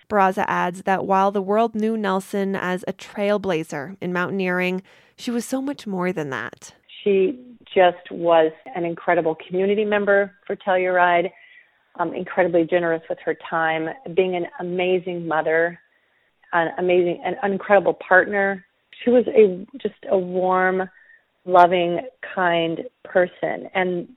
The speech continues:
Speaker 2: her being a mountaineer was just, just a small part of who she really was.
Speaker 1: Still, it's hard to understate Nelson's importance on the world of mountaineering, especially for women. Here's Anker, then Barraza.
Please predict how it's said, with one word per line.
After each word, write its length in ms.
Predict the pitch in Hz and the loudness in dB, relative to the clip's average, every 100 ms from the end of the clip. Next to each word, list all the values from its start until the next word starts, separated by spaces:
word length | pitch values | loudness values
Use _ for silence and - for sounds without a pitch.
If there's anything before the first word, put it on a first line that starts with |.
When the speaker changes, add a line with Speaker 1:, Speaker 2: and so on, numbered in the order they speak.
| - | -12
Speaker 2:
her 180 | - 208 | -6 2
being 220 | 226 208 | 2 2
a 40 | |
mountaineer 840 | 185 175 - 180 180 180 175 165 - - - _ _ _ | 0 0 0 -2 -2 2 2 0 -4 -16 -20 _ _ _
was 200 | 185 196 175 - | 2 2 2 0
just, 380 | 202 170 170 - - _ _ _ _ _ _ _ - | 4 4 2 -16 -20 _ _ _ _ _ _ _ -4
just 120 | 277 - | -4 -4
a 80 | - | -8
small 220 | 208 180 175 | -2 0 0
part 400 | - 190 170 175 | 2 4 4 0
of 80 | - | -4
who 120 | 185 170 | -4 -4
she 100 | - | -4
really 340 | 170 175 165 156 | 0 2 4 4
was. 380 | 151 - - - _ _ _ | 2 -2 -2 -6 _ _ _
Speaker 1:
Still, 400 | - - 208 196 | -10 0 4 4
it's 180 | - 190 | 0 -6
hard 420 | - 220 214 214 | -8 -2 -2 -2
to 160 | 220 - | -6 -6
understate 680 | 185 190 180 - 185 175 - - - _ | -6 -6 -6 -6 -4 -4 -8 -20 -20 _
Nelson's 460 | 208 196 196 214 208 | 0 0 0 -6 -6
importance 840 | 202 202 196 190 175 - - - | -10 -8 -4 -4 -4 -10 -16 -14
on 120 | - 190 | -6 -4
the 80 | |
world 360 | 180 185 185 190 | -2 0 2 0
of 120 | 180 | -4
mountaineering, 680 | 185 175 175 170 156 139 185 _ _ - | -4 -4 -4 -4 -6 -8 -12 _ _ -18
especially 580 | 208 - 214 - 254 | -10 -6 -6 -6 -8
for 200 | 247 220 | -6 -4
women. 380 | 196 175 127 202 - _ _ | -2 -2 -6 -10 -16 _ _
Here's 200 | - 196 | -8 -6
Anker, 460 | - 180 185 175 175 - - _ | -4 -4 -4 -6 -6 -14 -20 _
then 160 | - 165 | -6 -6
Barraza. 580 | 170 160 - - - | -2 -2 -2 -4 -8